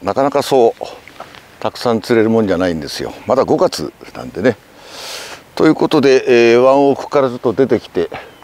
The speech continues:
外海にね、近いところの堤防です。ちょっと、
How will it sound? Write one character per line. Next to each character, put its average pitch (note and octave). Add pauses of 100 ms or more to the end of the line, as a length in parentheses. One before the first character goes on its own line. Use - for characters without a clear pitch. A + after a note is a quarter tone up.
(480)
外 C#3+
海 A#2
に F2+
ね、 F#2+
近 -
い C#3
と A2
こ G2+
ろ F2
の E2
堤 G#2
防 F#2
で F#2
す。 - (1900)
ち -
ょ -
っ -
と、 -